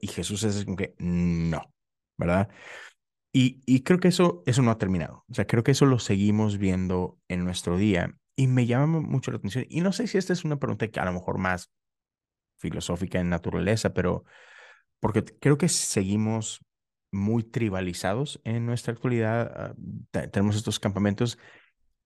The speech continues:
y yo no sé por qué a los cristianos nos encanta pelearnos con los otros, ¿sabes? Siempre es este, es los míos y los otros. Y nos encanta pelear y nos encanta apuntar y como, como dices tú, me mandan videos de que, "¿Qué piensas de este?". Y así como que,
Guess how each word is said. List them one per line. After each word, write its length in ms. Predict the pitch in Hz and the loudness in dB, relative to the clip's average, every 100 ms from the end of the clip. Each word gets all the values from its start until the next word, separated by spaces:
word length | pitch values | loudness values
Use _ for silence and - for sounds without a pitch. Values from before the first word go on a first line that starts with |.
| - | 4
y 560 | 127 120 123 120 120 | 6 6 6 2 0
yo 140 | 117 127 | 2 2
no 80 | |
sé 160 | 127 117 | 4 0
por 160 | 101 95 | -2 -4
qué 280 | 82 - - _ - | -6 -6 -18 _ -4
a 120 | 92 | -2
los 160 | 90 - | -2 -2
cristianos 400 | 98 - 101 107 | 0 2 4 4
nos 480 | 101 92 - - | 2 0 -4 -4
encanta 1040 | 90 82 80 82 - - 110 117 - 90 - _ | -4 -6 -8 -12 -4 -2 0 -2 -2 -2 -4 _
pelearnos 720 | 98 92 98 92 87 85 - | 2 4 4 2 0 -2 -6
con 300 | - 98 90 | -2 0 2
los 300 | 87 - - _ - | 0 -4 -10 _ 0
otros, 540 | 101 - - - - _ | 0 0 -10 -14 -18 _
¿sabes? 160 | - 107 | 2 4
Siempre 200 | 127 123 | 4 4
es 60 | 120 | 4
este, 340 | 110 - 92 | 2 0 -2
es 140 | 98 - _ | -2 -4 _
los 200 | - 87 | -6 -2
míos 420 | 101 175 202 202 - _ - | 4 4 4 0 -10 _ -6
y 80 | 92 | -4
los 180 | 87 87 | -4 -6
otros. 360 | - - - - - - _ _ _ _ | -8 -14 -16 -18 -20 -20 _ _ _ _
Y 80 | 131 | 4
nos 160 | 113 | 4
encanta 680 | 104 95 - 120 113 104 104 | 2 0 0 2 2 2 -2
pelear 420 | 104 95 123 139 | 0 2 4 4
y 80 | 131 | 4
nos 140 | 95 90 | 0 -4
encanta 380 | 90 92 92 | -4 -4 -4
apuntar 440 | 87 - 90 104 110 | -6 -6 -2 0 0
y 60 | 90 | -2
como, 260 | 85 85 | -6 -6
como 140 | - 90 | -2 -2
dices 180 | 87 | -2
tú, 100 | - | -2
me 140 | 87 85 | -2 0
mandan 260 | 92 101 | 0 2
videos 300 | 92 92 98 | 2 2 2
de 80 | 98 | 0
que, 120 | 92 | -4
"¿Qué 120 | 92 160 | -6 -2
piensas 380 | 190 175 175 | 0 0 0
de 120 | 156 156 | 2 0
este?". 220 | - 110 | 0 -2
Y 40 | |
así 80 | 101 | -2
como 100 | 104 | -4
que, 260 | 98 98 - | -4 -6 -8